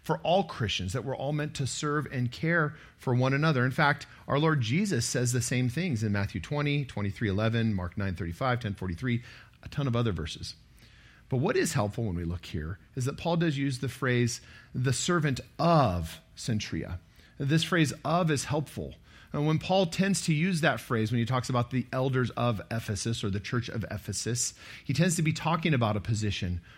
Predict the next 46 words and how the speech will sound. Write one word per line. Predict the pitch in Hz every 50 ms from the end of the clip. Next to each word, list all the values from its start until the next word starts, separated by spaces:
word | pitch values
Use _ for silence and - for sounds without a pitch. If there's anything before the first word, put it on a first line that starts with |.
| - - -
or | - 113 110
a | 101 85
title. | - - - 104 95 92 80 80 78 64 - - - - - - - - - - - _ - - - -
He | - 135
does | 120 143 147 143 123
seem | - 165 156
to | 139 143
be |
saying | 120 - 151 143 143 131
something | - 156 135 120 139 123
similar | 120 - - 180 160 143 127 127
here. | - - - - 220 202 123 82 78 80 - - - - - -
He | 160 151
does | 131 165 185 190
seem | - - 202 214 208
to | 180
be | 165 165
saying | 160 - 180 185 180 156
that | 131 117
Phoebe | - - 180 180 185 160 185 180 165 -
is | 123 120 -
holding | - 151 151 165 156 139 123
some | - 160 156
sort | 160 - 160 139
of | 120 -
position, | - - 127 113 104 135 151 - - 107 95 107 120 120 - - - -
a | -
titled | - - - 139 156 160 170 139
position | - 139 123 113 147 147 - - 117 110
at | 113 -
the | 123
church | 120 - - - 165 165 160 -
of | 139 120
Cenchrea | - 135 123 120 117 - - 196 185 127 90 85 90 - - - - - - - - - - - -
called | - 107 107 120 107
deacon. | 147 156 131 - - 76 76 78 78 - - - - - _ - - - - - - - - - -
And | - 160
Paul | 214 226
says | 226 - 226 208 170 160
some | - 185 165
other | 180 202 220 196
really | 151 151 196 220 220 190 127
kind | - - - - - 165 180 202 208 202 165
and | 147 131
important | 117 - - - 190 202 196 151 120
things | - 170 180 190 175 135 113 101 - -